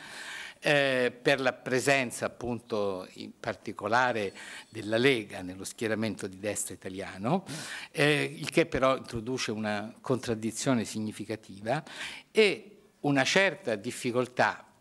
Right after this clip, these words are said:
per fortuna, a me viene da dire, da parte della sinistra ad accettare il, fino in fondo il progetto del pangiuridicismo costituzionale,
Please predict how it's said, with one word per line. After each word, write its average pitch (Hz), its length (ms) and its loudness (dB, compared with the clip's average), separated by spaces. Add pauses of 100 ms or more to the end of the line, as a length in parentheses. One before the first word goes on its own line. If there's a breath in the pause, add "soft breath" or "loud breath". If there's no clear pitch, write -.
(140)
per 110 160 -2
fortuna, 107 640 -8
a 92 40 -6
me 95 220 -4
viene 95 320 -4
da 104 120 0
dire, 104 480 -6 (240 loud breath)
da 117 160 4
parte 135 520 0
della 110 280 2
sinistra 104 840 -4
ad 120 220 2
accettare 101 880 0 (600 loud breath)
il, 127 540 4
fino 147 220 4
in 143 80 6
fondo 104 640 2
il 107 100 -2
progetto 120 640 0
del 104 180 0
pangiuridicismo 104 1200 -2
costituzionale, 95 1160 -8